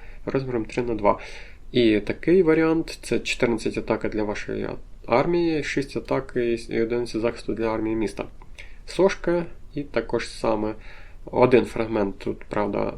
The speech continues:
е, для підвищення епохи на один, на одну епоху і п'ять фрагментів для підвищення до вашої епохи.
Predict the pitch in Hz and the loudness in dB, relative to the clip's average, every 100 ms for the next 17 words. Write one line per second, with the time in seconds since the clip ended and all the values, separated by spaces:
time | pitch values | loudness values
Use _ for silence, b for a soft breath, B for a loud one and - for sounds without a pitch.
0 | - 110 107 107 107 107 - 104 107 - | -2 -2 0 -2 -2 -2 -4 -2 -2 -2
1 | 104 101 95 104 104 117 143 185 202 - | -4 -2 -4 -2 0 0 2 2 0 -6
2 | - 113 117 156 185 180 165 - 139 110 | -2 2 4 4 2 2 -2 -2 -2 -2
3 | - 131 - 113 117 117 117 110 110 107 | 2 0 0 -6 -4 -4 -4 -4 -4 -6
4 | 104 113 - 107 107 104 - - - - | -4 -6 -6 -4 0 0 -2 -6 -8 -8
5 | - | -10